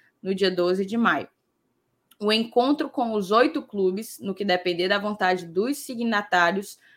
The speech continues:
acontecerá futuramente para que seja apresentada e debatida a proposta descrita nesta carta na tentativa de alcançar consenso. Aí vamos aqui aos signatários, né?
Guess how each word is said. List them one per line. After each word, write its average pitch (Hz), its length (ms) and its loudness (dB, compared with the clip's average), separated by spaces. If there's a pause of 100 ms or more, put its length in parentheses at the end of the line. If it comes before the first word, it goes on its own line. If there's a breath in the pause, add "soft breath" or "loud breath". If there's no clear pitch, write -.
(140 soft breath)
acontecerá 196 720 0
futuramente 190 760 -4
para 185 220 0
que 196 340 -6
seja 214 380 -4
apresentada 185 600 -2
e 180 40 -6
debatida 175 600 -2 (360 soft breath)
a 180 120 2
proposta 185 640 0
descrita 185 640 -4
nesta 196 380 -2
carta 185 420 -2
na 185 120 0
tentativa 185 500 -4
de 190 80 -2
alcançar 185 580 -2 (260)
consenso. 226 840 -2
Aí 180 140 2
vamos 202 260 0
aqui 214 140 -4
aos 208 220 2
signatários, 185 840 -2
né? 208 240 2